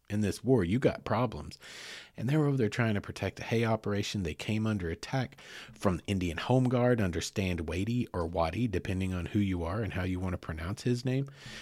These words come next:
which was the last Confederate general to actually surrender. He was a Cherokee man. And anyway, this guy died, and he died in a horrific fashion. He was, had, did have his throat, he was shot,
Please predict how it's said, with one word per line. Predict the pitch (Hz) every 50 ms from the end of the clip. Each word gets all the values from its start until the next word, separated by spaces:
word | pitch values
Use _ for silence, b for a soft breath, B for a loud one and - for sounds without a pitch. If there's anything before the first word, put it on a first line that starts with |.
| B B -
which | 123 120 -
was | 143 143 143
the | 143 135 120
last | 104 95 95 107 -
Confederate | - 110 87 - - 101 98 107 95 78 80
general | 82 90 87 92 98 107 113 113 - _
to | - - 101 87
actually | 87 92 95 - - 98 92 90
surrender. | - - - 85 78 78 78 71 76 87 104 110 127 - - _ _ _ -
He | 110
was | 98 85 78
a | -
Cherokee | - - 95 87 87 92 - - 101 92
man. | 87 87 85 85 98 120 135 B B B B B B B B B B - -
And | - 120 123 117 107 - - - _
anyway, | 110 139 180 180 131 113
this | 120 135 -
guy | - 139 139
died, | 131 131 - 143 156 147 92
and | 87 92 82 -
he | - - 139
died | 175 170 143 151 123 107
in | 123 139 139
a | 120 - - - - -
horrific | 131 135 156 156 160 196 208 - 170 -
fashion. | - 165 190 226 214 - - 170 185 196 - - - - - - -
He | - 160 175
was, | 160 143 156 170 175 175 175 -
had, | - 156 135 151 143 139 127
did | 151 180 -
have | 127 127 143 139
his | 135 123 123 123 -
throat, | - - 113 117 -
he | - 139 131
was | 113 -
shot, | - - - 202 - 104 101